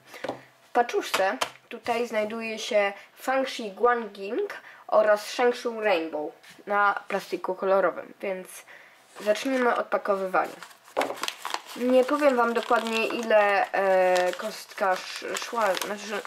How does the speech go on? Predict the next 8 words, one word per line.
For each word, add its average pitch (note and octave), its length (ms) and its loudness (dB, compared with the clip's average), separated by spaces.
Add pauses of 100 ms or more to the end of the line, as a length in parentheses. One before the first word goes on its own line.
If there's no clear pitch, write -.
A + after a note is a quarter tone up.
(800)
ile A3+ 200 0
przesyłka A#3 580 0
do A3 100 2
mnie G#3+ 240 -2
szła, G3+ 500 2
ponieważ, A3+ 480 -2 (880)
e, G#3 100 0
po-, A#3+ 120 -2